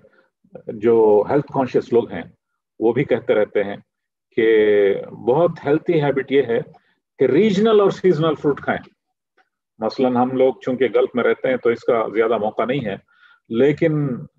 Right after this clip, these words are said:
जो लोग मसलन India में रहते हैं, इंडिया में कभी आम का सीजन है तो उस वक्त आम खाएं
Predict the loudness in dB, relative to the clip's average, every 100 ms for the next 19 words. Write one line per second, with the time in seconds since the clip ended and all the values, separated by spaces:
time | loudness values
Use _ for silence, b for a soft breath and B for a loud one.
0 | -6 0 2 2 0 -2 -2 0 2 0
1 | 0 -2 -4 -16 -18 _ _ _ _ _
2 | _ _ _ -6 0 0 2 0 2 2
3 | 0 -2 -4 -2 -4 -2 0 0 2 0
4 | 2 -2 0 -2 -2 -4